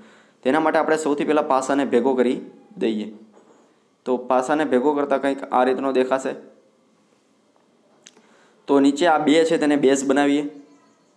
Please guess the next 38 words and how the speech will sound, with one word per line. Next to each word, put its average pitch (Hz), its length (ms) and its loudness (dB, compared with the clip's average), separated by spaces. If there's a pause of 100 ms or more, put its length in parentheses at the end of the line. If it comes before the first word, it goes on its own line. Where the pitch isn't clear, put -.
(120)
તો 127 80 -4
નીચેની 147 340 2
બાજુ 139 240 2
બે 143 220 4
હશે 147 240 0 (1040)
અને 131 280 -2 (140)
સામેની 151 420 0
બાજુ 135 260 0
આપણે 131 240 2
આ 123 140 2
રીતે 127 220 0 (360)
ત્રણ 135 240 0
થશે. 113 260 -6 (1160)
તો - 80 -2
આ 147 240 2
એક 175 300 2
છે 175 140 0
તો 160 100 0
કંઈ 170 220 2
આવશે? 151 460 0
આ 135 160 2
બાજુ 131 280 2
ઉપર 131 220 -2
તમને 127 220 -4
આ 123 200 0
એક 127 260 -2 (300)
દેખાશે. 117 400 0
તમે 127 260 0
આ 131 100 4
રીતે 127 180 0
આમ 127 140 0
વાળી 117 180 2
દેશો 117 280 -2
તો 135 100 -4
પાસાને 127 520 -2
આપણે 139 220 0 (340)
ભેગો 139 220 2
કરવાનો 110 440 -2